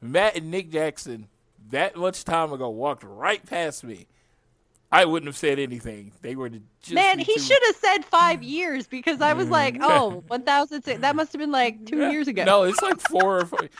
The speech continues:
Speaker 1: It, it might, it's, like, somewhere b-, in the fours, maybe five years ago.
Speaker 2: Wow. Yeah, that's a long time.
Speaker 1: I did
Speaker 2: This
Speaker 1: like
Speaker 2: was an incredible match, though. Like,
Speaker 1: Yeah.
Speaker 2: because the Lucha Bros and the Young Bucks are my two favorite tag teams.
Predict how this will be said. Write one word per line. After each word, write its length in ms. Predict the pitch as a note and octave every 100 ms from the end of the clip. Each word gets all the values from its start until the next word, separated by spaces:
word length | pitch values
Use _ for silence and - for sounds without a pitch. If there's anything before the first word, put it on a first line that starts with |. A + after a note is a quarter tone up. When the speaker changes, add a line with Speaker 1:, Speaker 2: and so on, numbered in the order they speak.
| -
Speaker 1:
It, 220 | F3+ F3+
it 100 | F#3
might, 260 | F#3+ F#3+ E3+
it's, 180 | E3+ F3+
like, 300 | F3 D3 -
somewhere 460 | - F#3 G3 G3
b-, 140 | F3 F3
in 200 | E3+ F3
the 100 | F3
fours, 560 | E3 E3+ F3 F#3+ F#3 F3
maybe 420 | C3+ C#3 D3+ D3+
five 340 | C#3+ C3+ C3+ B2
years 220 | B2 G#2+
ago. 240 | G2+ - - _ _ _ _
Speaker 2:
Wow. 460 | F3 G3+ G3+ F#3 D3
Yeah, 260 | E3 G3 B3+
that's 220 | G3 B3+
a 60 | G#3
long 400 | D#3 D#3+ D#3+ D3
time. 380 | D#3 D3+ B2+ -
Speaker 1:
I 140 | C#3
did 100 | D#3+
Speaker 2:
This 60 | E3
Speaker 1:
like 140 | D3
Speaker 2:
was 180 | D#4 C4+
an 60 | - _ _
incredible 400 | G3+ F3+ E3 D3+
match, 300 | C#3+ C#3+ -
though. 240 | A2 G#2 _
Like, 180 | F#3+ F3+
Speaker 1:
Yeah. 120 | C3+ - - -
Speaker 2:
because 340 | A3 A#3+ - -
the 160 | G3+
Lucha 320 | A3 C4 - D4
Bros 400 | D4 C#4+ D4 - -
and 260 | A3+ B3+
the 60 | B3+
Young 220 | G#3+ G#3
Bucks 260 | A3+ A#3 -
are 140 | G3+
my 120 | F3+
two 200 | F3 A#3
favorite 400 | A3+ G#3 F#3+ F3
tag 240 | - D3+ D3
teams. 320 | D#3 C#3+ D3